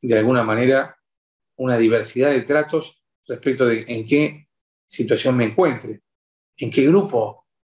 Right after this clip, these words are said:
esté. ¿Le damos prioridad a ciertos grupos? Sí. ¿Algunos están bien? Sí, por supuesto. A ver, a pesar de que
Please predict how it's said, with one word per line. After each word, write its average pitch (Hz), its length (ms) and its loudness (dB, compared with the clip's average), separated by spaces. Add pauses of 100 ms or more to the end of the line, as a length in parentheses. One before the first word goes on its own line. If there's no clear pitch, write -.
(100)
esté. - 540 -4 (420)
¿Le 123 180 2
damos 170 280 0
prioridad 131 300 -2
a 127 40 -4
ciertos 127 300 -8
grupos? 151 420 -2 (220)
Sí. 120 440 -6 (680)
¿Algunos 123 340 2
están 127 200 -4
bien? 175 220 0
Sí, 175 140 0
por - 180 -8
supuesto. - 560 -2 (420)
A - 120 -18
ver, 104 300 -6 (760)
a 127 140 -2
pesar 147 320 0
de 127 100 -4
que 120 360 -12